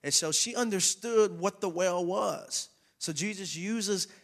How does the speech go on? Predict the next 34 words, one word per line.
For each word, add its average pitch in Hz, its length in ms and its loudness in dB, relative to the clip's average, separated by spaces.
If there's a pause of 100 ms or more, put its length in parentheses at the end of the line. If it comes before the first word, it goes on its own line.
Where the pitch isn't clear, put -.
(320)
definitions 190 800 0
and 143 180 -4
words 175 480 -4
that 151 120 -4
are, 131 200 -2 (240)
that 151 140 -6
are, 143 240 -4 (200)
uh, 123 80 -12 (140)
that 156 220 2
are 147 220 0
relevant 175 580 -2
to 147 80 -6
her, 143 180 -6
that 131 120 -8
she - 140 -6
can 170 160 -12
actually 180 460 -6
grasp 165 680 -2
and 139 100 -12
understand. 147 760 -8 (720)
You 160 100 -2
know, 185 120 0
I 175 160 4
just 220 220 -8
think 220 160 -6
about 156 320 -2
this, 139 220 -6
like, 135 260 -6
what 196 200 -2
are 214 100 4
some 180 260 -2
examples 160 680 -4
of 135 180 -8
Christian, 165 640 -4